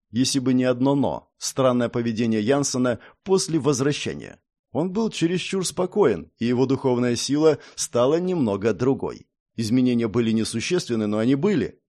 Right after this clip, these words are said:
в то время как Нольдер никак не изменился. Не знаю, что именно показалось подозрительным, но я стал внимательнее следить за ними обоими. Возможно, это разыгралась паранойя, а может, шестое чувство.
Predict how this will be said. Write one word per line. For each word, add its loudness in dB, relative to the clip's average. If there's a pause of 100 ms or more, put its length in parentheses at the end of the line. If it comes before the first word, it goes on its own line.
в -20
то 0
время 2
как -4
Нольдер 0 (200)
никак 2
не 4
изменился. -2 (800)
Не 0
знаю, 4
что 2
именно 2
показалось 0
подозрительным, -4 (120)
но 0
я 4
стал 2
внимательнее 0
следить -2
за 0
ними 2
обоими. -2 (340)
Возможно, 4
это 2
разыгралась 4
паранойя, 4
а 2
может, 0
шестое 2
чувство. -2